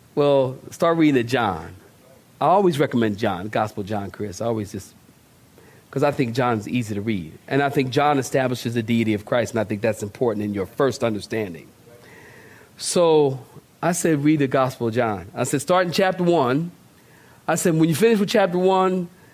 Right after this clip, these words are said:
email me what you learned in chapter one." So he, he sent me back an email and said,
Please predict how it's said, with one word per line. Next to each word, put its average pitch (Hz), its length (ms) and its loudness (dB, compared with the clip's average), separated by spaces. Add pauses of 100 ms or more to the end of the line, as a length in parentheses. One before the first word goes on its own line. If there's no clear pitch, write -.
(320)
email 208 440 6
me 170 120 4
what 165 240 2
you 165 60 4
learned 135 420 0 (1500)
in 143 80 0
chapter 147 300 0
one." 120 300 -2
So 151 160 2
he, 175 580 -2 (680)
he 190 120 -4
sent 180 180 0
me 160 60 -2
back 160 180 2
an 151 80 2
email 156 400 2
and 127 100 0
said, 135 360 2